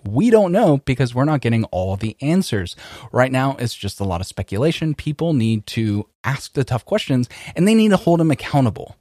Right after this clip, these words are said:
Again, if this kid was fourteen years old, why are th-, why is The Hill reporting young man? I don't get it. Y-, fourteen years old is not a young man if you're being targeted sexually by someone who's, what,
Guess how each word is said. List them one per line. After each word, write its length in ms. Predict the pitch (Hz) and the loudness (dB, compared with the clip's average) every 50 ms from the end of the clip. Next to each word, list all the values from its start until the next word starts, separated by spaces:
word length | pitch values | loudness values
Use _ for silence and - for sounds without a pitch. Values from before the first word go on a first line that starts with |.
| _ _ _ _ _ _ - _ | _ _ _ _ _ _ -14 _
Again, 420 | - 151 135 - 156 165 139 - - - - | -4 -4 0 2 2 2 2 2 -2 -2 -4
if 160 | 147 - - | -4 -4 0
this 220 | - 202 - - - | -2 -2 -2 -2 -10
kid 400 | - _ - - 220 220 226 170 | -14 _ -6 -2 0 0 2 2
was 160 | 131 135 - | 2 0 0
fourteen 440 | - - 180 170 165 - - 180 170 | -2 -2 -2 -2 -2 -2 -2 0 2
years 240 | 156 143 123 110 117 | 4 2 2 4 4
old, 340 | 127 165 175 123 98 98 - - - - - - | 4 6 6 4 4 2 -2 -8 -16 -20 -16 -6
why 260 | - 123 151 190 226 | 2 4 4 6 6
are 100 | 233 214 | 4 2
th-, 100 | 185 - _ | 0 -2 _
why 300 | 135 123 143 175 233 277 | 0 2 2 4 4 2
is 120 | 233 - | 0 2
The 120 | - 202 | 2 2
Hill 240 | 165 123 185 214 208 | 4 4 4 4 6
reporting 520 | 165 139 120 - - 180 165 143 120 117 127 | 6 4 2 2 0 0 2 2 4 6 6
young 240 | 147 175 160 127 | 6 6 6 6
man? 400 | 113 123 143 156 107 71 - - - _ _ _ _ _ _ - _ _ | 6 6 4 2 0 -2 -6 -14 -20 _ _ _ _ _ _ -20 _ _
I 120 | - 170 | 0 4
don't 240 | 185 208 202 156 117 | 6 6 6 4 4
get 200 | - 151 170 202 | 2 2 2 2
it. 180 | 156 - - _ _ _ _ _ _ _ _ | 0 -4 -8 _ _ _ _ _ _ _ _
Y-, 140 | 139 123 139 - _ _ - 196 | -10 -10 -10 -12 _ _ -6 -6
fourteen 460 | - - - - 285 262 - 247 254 233 | -6 -6 2 2 2 4 4 2 2 4
years 240 | 214 196 165 151 | 4 2 2 4
old 280 | 170 214 196 139 113 - - | 6 6 8 8 6 4 0
is 100 | 139 135 | 0 2
not 160 | 156 185 190 | 2 4 4
a 40 | 170 | 4
young 220 | 165 165 156 131 | 4 4 4 4
man 300 | 120 139 165 143 113 104 - | 4 4 4 4 2 2 0
if 100 | 127 - | -2 0
you're 120 | - 135 139 | 0 2 2
being 320 | 151 156 147 135 123 110 | 4 4 4 4 4 2
targeted 500 | - - - 170 170 160 143 135 123 - | 0 2 2 2 4 4 2 2 2 0
sexually 580 | - - 185 - - - 120 110 107 101 104 - - - - - - - | 0 0 0 0 2 0 0 2 2 0 -2 -4 -6 -16 -20 -20 -14 -10
by 500 | 113 110 101 120 127 135 131 131 131 127 | -2 4 4 4 4 4 2 2 2 0
someone 440 | - - - 160 165 139 123 120 117 | 0 0 0 4 4 6 6 6 4
who's, 500 | 101 120 127 123 117 117 107 - - - _ - - | 4 4 4 4 2 2 0 -4 -10 -14 _ -20 -10
what, 200 | - 131 - - | -6 -6 -6 -6